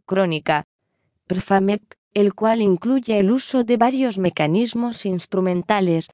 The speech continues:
desarrollado en el Hospital Nacional de Geriatría y Gerontología, de la Caja Costarricense de Seguro Social, entre enero dos mil doce y mayo dos mil dieciocho. Se analizó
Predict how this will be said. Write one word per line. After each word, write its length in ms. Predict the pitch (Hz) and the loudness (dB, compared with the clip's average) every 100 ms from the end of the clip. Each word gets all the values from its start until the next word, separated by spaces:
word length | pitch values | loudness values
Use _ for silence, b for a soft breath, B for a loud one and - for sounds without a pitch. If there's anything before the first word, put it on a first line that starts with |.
| _ | _
desarrollado 920 | 196 185 202 - 208 180 170 208 220 247 | -4 -2 0 0 0 0 2 2 2 0
en 140 | 226 | 0
el 160 | 220 190 | 2 0
Hospital 600 | - 175 - 214 226 208 | -2 -6 0 2 2 0
Nacional 720 | 180 - 160 160 196 220 180 | -2 -4 -4 -2 0 -2 -2
de 140 | 175 | -4
Geriatría 800 | - 185 175 170 160 208 247 262 | -2 -2 0 0 0 0 0 0
y 80 | 247 | -2
Gerontología, 1120 | - 202 185 170 170 165 160 - 247 156 143 - - | -2 0 0 0 2 2 0 -4 -4 -2 -4 -10 -4
de 240 | 180 185 | 2 4
la 140 | 165 | 4
Caja 400 | - 208 - - | 2 -2 -4 -6
Costarricense 1080 | - 180 165 180 170 170 175 220 220 214 208 | 0 0 2 -2 -2 -4 -6 -2 -2 -2 -2
de 160 | 180 180 | 0 -2
Seguro 480 | 185 190 269 277 | -4 -4 -4 -2
Social, 600 | 269 - 170 - 202 233 247 _ | -4 -8 -8 -2 -2 -2 -4 _
entre 380 | - 196 190 185 | 0 2 4 4
enero 440 | 185 190 233 254 233 | 4 4 4 2 2
dos 280 | 196 165 | 2 2
mil 260 | 190 269 277 | 2 2 2
doce 380 | 233 240 - 190 | 0 -2 -2 -2
y 100 | 160 | 0
mayo 460 | 170 226 214 240 | 2 2 2 0
dos 340 | 202 190 196 185 | 0 -2 -2 0
mil 400 | 208 226 233 170 | 0 0 0 0
dieciocho. 880 | 190 202 - 208 240 - - 170 156 _ _ _ | 2 2 2 0 0 -2 -6 -8 -8 _ _ _
Se 240 | - - 202 | -12 2 4
analizó 600 | 190 185 180 - 254 | 6 6 4 0 0